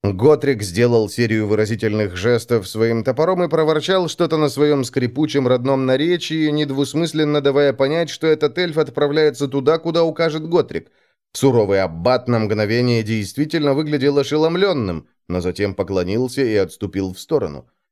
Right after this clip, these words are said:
Его братья поспешило вперед с шелестом бронзы, выстраиваясь в процессию вдоль пути к храму.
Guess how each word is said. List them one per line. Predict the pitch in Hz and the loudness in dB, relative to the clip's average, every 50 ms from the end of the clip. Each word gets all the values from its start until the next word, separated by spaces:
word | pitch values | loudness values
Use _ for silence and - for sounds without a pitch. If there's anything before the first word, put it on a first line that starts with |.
| _ _ _ - | _ _ _ -4
Его | 113 123 151 175 190 | -2 0 2 2 2
братья | 170 139 147 156 180 190 196 165 196 196 | 2 4 4 4 4 4 2 2 0 0
поспешило | 196 196 185 160 - - 170 - 180 185 180 180 | 0 0 -2 -4 -2 -4 -2 0 2 2 2 2
вперед | 165 - 160 156 170 185 190 185 | 0 0 0 2 2 0 0 -2
с | |
шелестом | - - - - 170 180 175 170 170 151 - - 165 160 160 151 | -6 -6 -4 -2 -2 0 0 0 -2 -2 0 0 0 0 0 0
бронзы, | 147 160 185 190 190 185 165 143 156 156 147 127 | 0 2 2 2 0 0 0 0 0 2 2 2
выстраиваясь | 113 127 123 120 - - 120 127 123 123 123 120 123 123 117 107 101 95 - | 2 0 0 -2 -2 0 2 4 4 4 4 4 4 4 4 2 0 -2 -8
в | - _ | -10 _
процессию | - 113 110 104 - - 143 147 135 113 - - 120 117 110 101 98 90 | 0 0 0 0 0 0 0 0 0 -2 -4 -2 -2 0 0 0 0 -2
вдоль | 87 85 85 90 101 95 87 | -4 -4 -2 0 0 0 -2
пути | 80 - 98 95 - 92 | -4 -8 -10 -8 -8 -10
к | - - | -12 -12
храму. | - - 113 117 135 113 80 69 - - | -10 -8 -6 -4 -4 -4 -6 -8 -12 -18